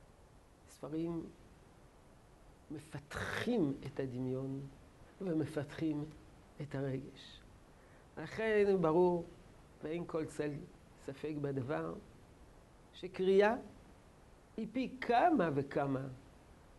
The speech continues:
יותר מחנכת, יותר, אה,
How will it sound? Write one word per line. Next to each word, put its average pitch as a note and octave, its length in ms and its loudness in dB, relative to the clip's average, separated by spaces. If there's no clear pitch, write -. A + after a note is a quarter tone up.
יותר D3 580 -2
מחנכת, D#3+ 720 -2
יותר, D3 560 0
אה, D#3+ 40 -8